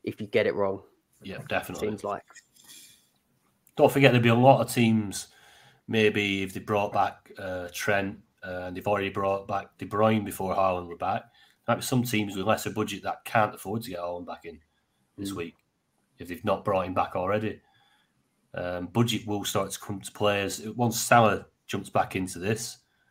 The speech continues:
Speaker 2: um, you're starting to get all the big hitters back in. Trippier, uh, Trent,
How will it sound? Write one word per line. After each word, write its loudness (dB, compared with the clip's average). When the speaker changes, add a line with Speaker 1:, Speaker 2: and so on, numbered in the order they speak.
Speaker 2:
um, -4
you're -10
starting 4
to -10
get -6
all 6
the 2
big -6
hitters -2
back -2
in. -8
Trippier, -2
uh, -4
Trent, 0